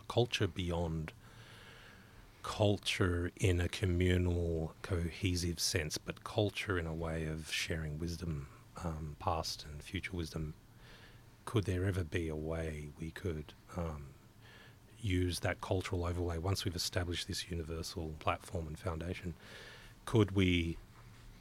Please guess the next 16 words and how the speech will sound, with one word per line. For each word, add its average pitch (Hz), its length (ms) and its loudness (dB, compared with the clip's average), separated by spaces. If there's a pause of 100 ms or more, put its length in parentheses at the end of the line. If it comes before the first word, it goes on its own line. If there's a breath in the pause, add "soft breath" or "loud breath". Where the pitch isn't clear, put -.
(100)
help 107 260 6
Indigenous 95 560 4
Australians, 82 960 -2
for - 160 -2
example, 82 640 -2 (180)
through - 240 -6
songlines, 87 960 6 (100)
r-, 85 400 -2
salvage 85 540 -2
some 85 140 -2
of 82 60 -2
those 78 240 -2
songlines 78 460 -2
or 73 60 -12
share 85 300 -2
them 80 240 -6